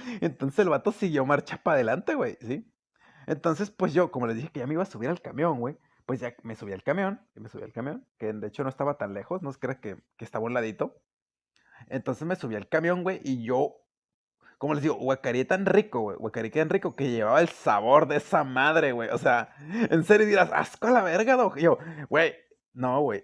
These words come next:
es, o sea, es, es una historia épica y legendaria, güey". ¿Por qué? Porque resúltase, güey, sí, resúltase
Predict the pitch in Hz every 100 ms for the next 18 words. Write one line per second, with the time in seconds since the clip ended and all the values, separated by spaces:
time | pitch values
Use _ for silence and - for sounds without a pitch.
0 | _ 123 127 147 147 - - - 156 165
1 | 175 - 202 208 - - 180 151 151 135
2 | 135 110 135 160 117 98 - 139 120 202
3 | 160 - _ _ - - - 151 - 202
4 | 233 294 165 127 127 110 107 - - -
5 | 185 - - 104 113